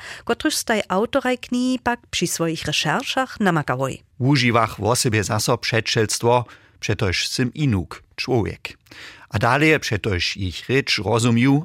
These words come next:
Speaker 2: a eskimowsku drastu noшу.
Speaker 1: Wot tutym cytacie reka knize Opelec Manżelskeju, zo możesz wuznam sady jenoż dodnić, gdyż wiesz,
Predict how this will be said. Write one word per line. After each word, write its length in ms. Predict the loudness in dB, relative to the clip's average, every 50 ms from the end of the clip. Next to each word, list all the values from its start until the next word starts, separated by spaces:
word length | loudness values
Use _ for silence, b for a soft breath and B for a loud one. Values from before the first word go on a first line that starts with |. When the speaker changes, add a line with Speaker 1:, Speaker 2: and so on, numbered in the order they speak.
| -2 -6
Speaker 2:
a 120 | -6 -6
eskimowsku 840 | -6 -6 -4 -4 -4 -4 -2 -2 -2 -2 -2 -2 -4 -6 -6 -6 -6 -6
drastu 440 | -4 -4 -6 -6 -6 -6 -8 -8
noшу. 380 | -8 -6 -6 -6 -6 -8 -8 -14 _ _ _ -2
Speaker 1:
Wot 280 | 0 0 0 0 _ -4
tutym 340 | -4 0 2 2 2 2
cytacie 540 | 0 -2 -4 -2 0 0 0 0 0 0 0
reka 260 | 0 0 0 0 -2
knize 480 | -2 0 0 2 2 2 2 2 2 2
Opelec 520 | 0 0 0 0 0 2 0 0 -2 -2
Manżelskeju, 720 | -2 -2 0 0 0 0 0 -2 -2 -2 0 0 2 0 -2 b b b _ _ _ _ _ _ _ _ _ _ _
zo 160 | -4 0 2
możesz 340 | 4 4 2 2 0 -2 -2
wuznam 480 | 0 0 0 0 2 2 2 2 0 0
sady 360 | -2 -4 -4 -2 -2 -2 0
jenoż 360 | 0 0 0 0 0 0 0
dodnić, 560 | 0 0 0 2 2 0 0 0 -2 -4 -4
gdyż 200 | -2 -2 -2 -2
wiesz, 300 | 0 0 0 0 -2 -6